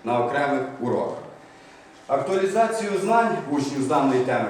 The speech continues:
проводжу методом тестування з використанням програмного забезпечення багато миш та розроблених на <clears throat> сайті Learning Apps алгоритми створення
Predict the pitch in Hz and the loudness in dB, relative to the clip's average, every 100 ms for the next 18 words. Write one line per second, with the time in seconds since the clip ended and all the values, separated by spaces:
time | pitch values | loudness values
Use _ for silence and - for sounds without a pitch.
0 | - 165 220 214 - 170 151 139 139 131 | -2 0 2 0 0 0 0 -2 -4 -4
1 | 139 139 139 147 147 151 156 165 180 180 | -6 -4 0 0 0 -2 -4 -8 -8 -4
2 | 202 190 190 180 175 180 175 165 160 160 | 0 2 2 0 0 2 2 0 -2 -4
3 | 160 160 - 165 160 165 160 151 156 156 | -4 -6 -2 0 0 -2 -4 2 2 4
4 | 151 151 156 156 214 226 - - - - | 0 -2 -4 -4 -4 -2 -4 -6 -14 -8
5 | 156 156 196 185 180 175 170 156 147 147 | -2 2 4 4 4 0 0 0 0 0
6 | 139 147 151 - 165 151 - 139 - - | 0 0 -2 0 2 2 2 -2 -4 -6
7 | - - - - - - - - 107 135 | -14 -20 -20 -20 -20 -20 -20 -12 -2 2
8 | 131 127 135 127 180 185 - - 135 127 | 2 2 -2 2 4 4 2 2 4 6
9 | - 180 - 143 - 156 147 143 | 6 4 0 -2 0 2 2 0